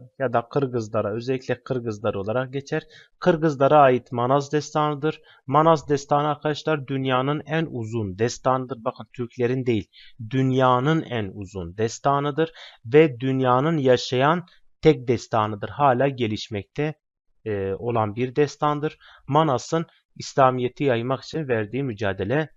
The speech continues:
anlatılmaktadır. Kafirlerle yaptığı mücadele anlatılır. İki, Türk-Moğol destanları arkadaşlar Cengiz Han'ın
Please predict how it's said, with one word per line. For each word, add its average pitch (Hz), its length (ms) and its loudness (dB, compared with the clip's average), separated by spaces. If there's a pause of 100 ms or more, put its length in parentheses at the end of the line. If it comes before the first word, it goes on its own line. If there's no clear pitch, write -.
(140)
anlatılmaktadır. 113 920 -6
Kafirlerle 113 600 -4
yaptığı 98 320 -8
mücadele 117 640 -6 (340)
anlatılır. 101 600 -6 (1040)
İki, 190 400 -2
Türk-Moğol 175 640 4
destanları 156 640 2
arkadaşlar 147 500 -2
Cengiz 147 420 -2
Han'ın 127 520 -4